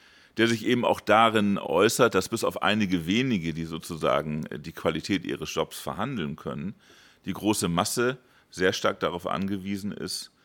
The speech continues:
irgendwie zu überleben und alles Mögliche zu akzeptieren. Und dadurch, dass es eben aber auch ein sehr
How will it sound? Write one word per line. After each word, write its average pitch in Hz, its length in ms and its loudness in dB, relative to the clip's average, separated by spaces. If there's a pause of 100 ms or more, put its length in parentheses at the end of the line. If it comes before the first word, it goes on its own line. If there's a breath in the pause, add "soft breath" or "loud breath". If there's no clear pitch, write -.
(440 soft breath)
irgendwie 107 480 4
zu - 140 -4
überleben 92 540 4
und 85 100 -4
alles 87 280 -2
Mögliche 98 360 -4
zu - 160 -6
akzeptieren. 80 840 -6
Und 87 220 -2
dadurch, 104 240 6
dass 107 100 -2
es 101 160 -2
eben 101 220 0
aber 90 260 4
auch 95 200 4
ein 85 200 0
sehr 92 420 6